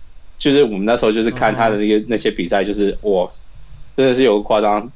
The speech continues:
Speaker 1: 可是他那时候也只有待一年，然后后来就没有了。就后来能，他就跑来，我记得他后来就跑来，呃，N F L。所以我们那时候其实对他的期望还蛮高。然后他去年就是，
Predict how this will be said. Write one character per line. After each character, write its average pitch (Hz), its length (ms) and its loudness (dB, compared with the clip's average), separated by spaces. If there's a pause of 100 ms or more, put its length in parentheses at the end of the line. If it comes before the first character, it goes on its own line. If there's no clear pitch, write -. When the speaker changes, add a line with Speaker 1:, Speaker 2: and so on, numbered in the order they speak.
(160)
Speaker 1:
可 143 120 2
是 165 60 4
他 175 140 4
那 185 140 0
时 175 80 0
候 160 80 4
也 143 140 2
只 - 80 0
有 110 120 2
待 110 200 2
一 104 120 -2
年， 90 280 -4
然 90 100 -8
后 98 80 -2
后 110 200 -2
来 90 60 0
就 95 100 -2
没 90 140 -2
有 78 260 -6
了。 - 100 -8 (400)
就 127 160 4
后 135 160 2
来 104 140 4
能， 101 320 -4
他 117 160 0
就 113 160 2
跑 98 260 0
来， 90 240 -4 (540)
我 104 80 -8
记 156 80 0
得 139 60 4
他 127 160 2
后 131 100 2
来 98 80 2
就 107 100 -2
跑 98 220 -2
来， 87 240 0 (460)
呃 90 500 0 (540)
，N 113 120 0
F 104 240 2
L。 90 140 0
所 160 160 4
以 151 60 6
我 135 60 2
们 107 260 -2
那 135 140 2
时 135 100 2
候 131 120 4 (320)
其 - 160 -2
实 143 60 2
对 165 100 6
他 147 160 4
的 143 120 2
期 - 240 -2
望 117 220 4
还 107 100 0
蛮 101 260 0
高。 95 320 2
然 110 100 0
后 135 80 2
他 170 120 2
去 170 240 -2
年 113 220 0
就 143 100 -6
是， 135 380 0